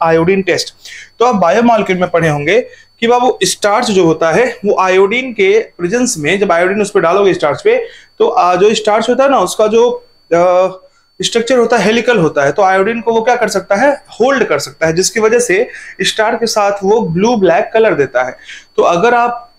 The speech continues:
starch है आपके पास या फिर कोई और carbohydrate है, आपको check करना है कि starch ही है क्या, तो आप जब iodine डालोगे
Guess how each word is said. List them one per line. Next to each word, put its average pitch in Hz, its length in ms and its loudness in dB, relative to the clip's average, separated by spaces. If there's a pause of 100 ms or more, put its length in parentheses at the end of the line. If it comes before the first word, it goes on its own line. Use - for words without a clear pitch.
starch 214 500 -2
है 220 100 0
आपके 208 120 -2
पास 208 460 -2
या 180 80 2
फिर 196 140 0
कोई 202 180 2
और 214 140 2
carbohydrate 196 640 -2
है, 196 60 2
आपको 185 180 -2
check 208 240 -2
करना 202 240 0
है 202 140 -2
कि 202 180 0
starch 185 420 -2
ही 202 60 2
है 190 100 0
क्या, 185 260 -2 (260)
तो 175 60 -2
आप 196 200 0
जब 220 140 2
iodine 185 320 2
डालोगे 160 480 0